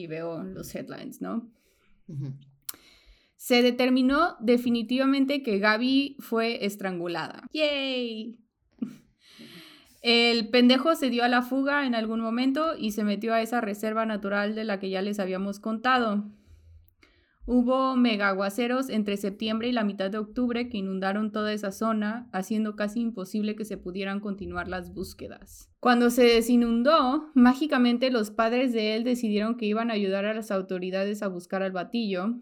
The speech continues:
Speaker 1: Y el veintiuno o veintidós de octubre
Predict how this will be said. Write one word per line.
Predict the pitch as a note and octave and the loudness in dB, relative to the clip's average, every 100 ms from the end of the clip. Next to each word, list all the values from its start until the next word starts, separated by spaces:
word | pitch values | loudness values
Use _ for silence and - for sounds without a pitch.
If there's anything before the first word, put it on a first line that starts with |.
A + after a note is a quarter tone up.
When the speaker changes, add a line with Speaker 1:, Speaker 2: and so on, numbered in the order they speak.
| - _ _ _ _ _ _ _ _ _ _ | -14 _ _ _ _ _ _ _ _ _ _
Speaker 1:
Y | C4+ C#4+ D4+ D4+ - | 4 4 4 0 -2
el | A3 G#3+ G#3 | 2 2 2
veintiuno | G#3+ G#3 A#3 B3 B3+ C#4 C#4 | 0 2 2 2 2 0 0
o | |
veintidós | G#3+ G3+ G3+ G#3 G#3+ | 0 0 0 0 0
de | A#3 | -2
octubre | A#3+ - B3+ A#3+ A#3+ C4+ F4+ | -4 -2 0 2 0 0 -2